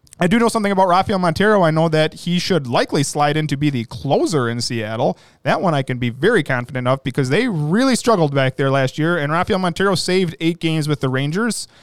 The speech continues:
in his seventeen innings. He had a four oh eight E R A, but unlike, uh, Craig Holland, whose fip was a little, actually his fip is lower, but his X fip is higher. So what he has to worry about is sometimes when he gets problems, it's the walks. So last year he's walking almost three per nine. That's a little too high for a closer.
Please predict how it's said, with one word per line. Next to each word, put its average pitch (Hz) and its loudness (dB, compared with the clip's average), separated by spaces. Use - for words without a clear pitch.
in - -2
his 180 2
seventeen 156 0
innings. 156 -2
He 247 -2
had 262 2
a 208 -2
four 196 2
oh 151 4
eight 175 2
E 165 2
R 143 4
A, 147 2
but 143 0
unlike, 156 0
uh, 123 -6
Craig 160 0
Holland, 202 2
whose 165 2
fip - -2
was 160 2
a 170 2
little, 160 2
actually 131 -4
his 127 -2
fip 226 -2
is 120 -4
lower, 123 2
but 127 -2
his 120 -4
X 175 -2
fip 127 -6
is 113 -6
higher. 117 -6
So 139 2
what 175 4
he 247 2
has 233 2
to 214 -2
worry 190 4
about 165 4
is 147 2
sometimes 185 0
when 160 2
he 175 0
gets 170 0
problems, 151 0
it's 151 -2
the 151 -2
walks. 139 0
So 123 -4
last 143 0
year 156 0
he's 139 -2
walking 139 -2
almost 135 -8
three 151 -4
per 143 -6
nine. 139 -4
That's 147 -6
a 254 -8
little 202 -2
too 196 -2
high 185 4
for 202 -2
a 190 -2
closer. 190 -2